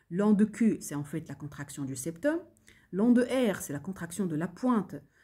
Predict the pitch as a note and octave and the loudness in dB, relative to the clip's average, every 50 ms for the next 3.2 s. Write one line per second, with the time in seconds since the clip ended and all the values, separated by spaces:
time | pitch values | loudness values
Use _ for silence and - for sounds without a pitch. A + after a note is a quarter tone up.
0 | _ _ _ _ - C#3 C3+ C#3 C3+ D3 C#3+ C#3+ D3 E3 F#3+ F#3+ A3+ A#3 A3+ - | _ _ _ _ -6 -4 -4 -2 -2 -2 0 0 0 0 2 2 2 0 0 -2
1 | G#3+ G#3 - - A3 G#3 D#3+ D3 C#3+ D3+ D#3 D3+ - C#3 C#3 - C#3 C3 C#3 - | -4 -4 -2 -2 -2 0 0 0 0 0 -2 -2 -6 -10 -10 -10 -10 -8 -6 -4
2 | G3+ C#4 F4+ - - _ _ _ _ _ - G3 G#3 C4+ D4+ A#3 F#3 - - D3 | -4 -4 -4 -6 -12 _ _ _ _ _ -4 -2 2 4 4 4 4 0 -2 -4
3 | G#3 B3 - - | -4 -4 -4 -6